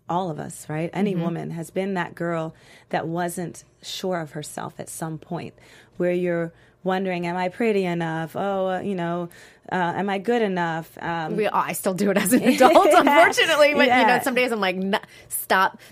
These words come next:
Speaker 2: These voices, stop 'em."
Speaker 1: Yeah, and you have to find exactly the words so that your voice, your inner voice shifts, so that
Speaker 2: Mm-hmm.
Speaker 1: your, your why and your being are around something bigger than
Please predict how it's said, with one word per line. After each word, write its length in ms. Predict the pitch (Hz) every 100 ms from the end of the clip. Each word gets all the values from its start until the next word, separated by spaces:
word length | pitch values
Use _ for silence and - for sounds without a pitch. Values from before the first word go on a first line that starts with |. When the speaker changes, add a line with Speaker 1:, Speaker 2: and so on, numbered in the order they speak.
| -
Speaker 2:
These 160 | 214
voices, 460 | 165 185 220 247 247
stop 320 | - 185 196
'em." 200 | 151 147 -
Speaker 1:
Yeah, 380 | 196 208 269 220
and 120 | 208
you 80 | 202
have 400 | - 233 226 -
to 260 | - 220 190
find 600 | - 202 202 220 220 202 - _ -
exactly 500 | 185 170 196 214 202
the 140 | 175
words 680 | 170 180 220 196 185 202 -
so 200 | - - 190
that 200 | 185 -
your 160 | 185
voice, 560 | 180 170 196 214 - - _ _
your 240 | - 185 175
inner 280 | 240 302 269
voice 340 | 185 175 175
shifts, 460 | - - 240 156 -
so 140 | -
that 260 | 190 185 170 -
Speaker 2:
Mm-hmm. 320 | 190 190 185 196 _ _
Speaker 1:
your, 760 | 196 202 190 190 185 185 175 - _ _ _ _ _
your 560 | 180 202 190 185 180 175 -
why 480 | 165 190 202 214 220
and 360 | 233 185 190
your 180 | 180 170
being 580 | 160 185 226 226 190 180 -
are 380 | 175 175 170
around 300 | 170 190 196
something 380 | 196 190 180 180
bigger 420 | 160 185 190 196 180
than 420 | 180 175 175